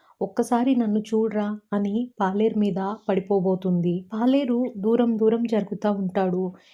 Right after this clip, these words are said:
ఇంతలోనే పాలేరుని అలాగే గోడకు ఆనిస్తుంది. అప్పటికే పాలేరుకి ఒంటి మీద టవల్ తప్ప ఇంక వేరే ఏమీ లేవు.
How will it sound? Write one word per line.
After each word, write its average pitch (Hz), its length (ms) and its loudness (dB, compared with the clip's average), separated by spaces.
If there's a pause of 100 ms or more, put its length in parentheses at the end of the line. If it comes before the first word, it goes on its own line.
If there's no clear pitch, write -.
(140)
ఇంతలోనే 226 640 2 (120)
పాలేరుని 214 720 2
అలాగే 220 440 0
గోడకు 214 460 2
ఆనిస్తుంది. 180 800 0 (100)
అప్పటికే 277 500 -2 (160)
పాలేరుకి 226 640 2
ఒంటి 214 260 2
మీద 254 280 4
టవల్ 220 380 0
తప్ప 208 520 0
ఇంక 214 180 -2
వేరే 214 280 4
ఏమీ 208 380 2
లేవు. 190 420 0